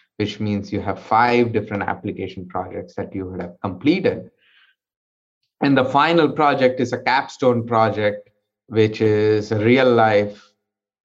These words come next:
a real time project. So you're addressing a real business problem, working with the client to solve, um,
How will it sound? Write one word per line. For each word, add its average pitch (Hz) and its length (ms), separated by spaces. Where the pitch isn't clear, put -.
a 117 260
real 110 720
time 101 460
project. - 640
So - 160
you're 101 200
addressing 110 540
a 101 60
real 107 220
business 101 500
problem, 92 880
working 113 420
with 113 260
the 104 100
client 95 840
to 101 80
solve, 101 540
um, 90 380